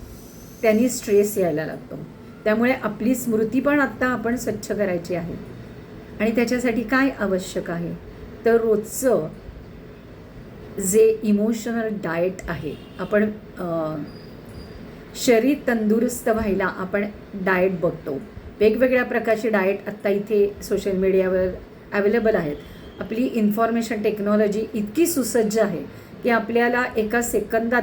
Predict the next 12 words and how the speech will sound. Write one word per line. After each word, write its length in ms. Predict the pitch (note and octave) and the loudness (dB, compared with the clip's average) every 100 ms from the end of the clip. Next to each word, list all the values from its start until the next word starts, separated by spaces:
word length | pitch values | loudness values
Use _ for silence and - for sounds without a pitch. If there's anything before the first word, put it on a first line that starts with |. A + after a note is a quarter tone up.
| F#3+ | 2
Google-वर 420 | G#3 G3 G#3 G#3 A3+ | 2 6 6 4 2
सगळं 360 | A#3+ G#3 A#3+ | 0 0 2
आपण 280 | C4+ - G3+ | 2 0 -2
सर्च 320 | G#3 G3 D#3+ | 0 0 -2
करू 240 | - D#3+ E3 | -2 -2 -2
शकतो. 400 | D#3 - - - - - - - - | -8 -10 -14 -14 -14 -16 -16 -18 -4
पण 200 | A#3+ B3+ C#4 - | 2 4 2 -2
इमोशनल, 800 | A#3 A3+ B3+ D4+ - B3 G#3+ F3 | 0 4 4 4 2 0 2 0
भावनिक, 720 | F3+ - F#3+ F#3 A3 A#3 C4 - - - - - - - - - - - - - - - - - | -2 -4 -2 2 2 2 0 -4 -18 -18 -18 -18 -18 -18 -18 -18 -16 -16 -16 -16 -16 -16 -12 -2
म्हणजे 240 | A3 A3 | 2 4
इमोशनल 920 | A3+ G#3+ A#3+ C4 C4 B3+ C4+ C#4+ - | 4 2 2 2 2 2 2 0 -4
जे 300 | G3+ G#3+ A#3 | -2 2 2